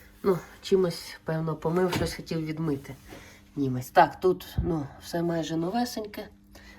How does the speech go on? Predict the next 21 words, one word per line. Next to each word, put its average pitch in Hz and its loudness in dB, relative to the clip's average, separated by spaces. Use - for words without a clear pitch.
Дивимось, 147 2
Дікастал 165 -2
на 156 0
місці, 208 -4
каталожні 160 0
номери 160 0
на 151 -2
місці, 220 -6
розміри 147 4
на 147 0
місці. 220 -2
Так, 143 -8
і 190 -2
Volkswagen 180 -2
з 175 -10
Китаєм 175 -2
на 175 2
місці. 151 -2
Так, 147 -6
дивимось 156 -4
тут. 151 -8